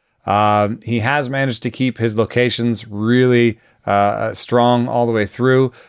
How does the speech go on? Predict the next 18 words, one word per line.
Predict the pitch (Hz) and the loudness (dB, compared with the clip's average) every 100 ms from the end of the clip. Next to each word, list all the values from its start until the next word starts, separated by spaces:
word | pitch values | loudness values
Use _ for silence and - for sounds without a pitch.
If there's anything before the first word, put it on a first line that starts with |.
| _ - | _ 0
but | 107 | 0
he's | 113 123 95 | 2 0 0
been, | 95 127 123 120 127 | 2 2 4 2 -2
uh, | 117 104 - - - 127 - - - | -6 -8 -10 -18 -14 -14 -14 -16 -8
you | 117 | -6
know, | 101 | -4
basically | 95 127 131 139 - 120 | -2 0 0 -2 -2 2
a | 104 | 2
one | 98 101 117 123 | 0 0 2 0
ten | 113 117 117 117 120 - | -2 -2 -2 -2 -4 -6
pitching | 120 - 113 | -6 -4 -4
plus | 98 107 101 | -2 -2 0
guy | - 107 104 98 | 0 0 0 -2
for | 101 | -4
the | |
last | 101 101 95 | -2 -2 -4
five | - 98 92 | -4 -6 -6
starts. | - 110 104 95 | -4 -2 -2 -4